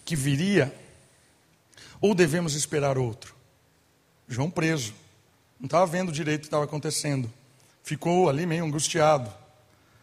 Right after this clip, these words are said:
Quando os homens chegaram para falar com Jesus, disseram: "João Batista enviou-nos para pe-, perguntar: 'Tu és aquele que deveria vir,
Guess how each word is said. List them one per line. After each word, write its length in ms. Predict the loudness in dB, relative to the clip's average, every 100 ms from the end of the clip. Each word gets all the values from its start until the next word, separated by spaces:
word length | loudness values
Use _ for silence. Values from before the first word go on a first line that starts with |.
| _ _ _ _ _
Quando 420 | 2 6 8 6
os 160 | 4 2
homens 320 | 2 2 -2
chegaram 520 | -2 -2 2 2 2
para 220 | 0 0 0
falar 320 | 0 0 0
com 160 | -2 -2
Jesus, 640 | -2 -2 -2 -2 -6 -8 -16 -20 -20 _ _
disseram: 540 | -2 2 4 4 2 -6 -18 -20 _ _ _ _ _ -10
"João 320 | 0 4 6
Batista 540 | 4 2 0 -2 -2
enviou-nos 760 | -2 0 2 2 0 -4 -8 -14 -20 _ 0
para 240 | 2 4
pe-, 160 | 0 -4
perguntar: 960 | 0 2 2 4 4 4 -2 -12 -20 _ _ _ _
'Tu 160 | 4 6
és 260 | 6 4
aquele 420 | 0 0 -2 -2
que 140 | -2 -2
deveria 480 | 0 0 0 2 2
vir, 400 | 2 2 2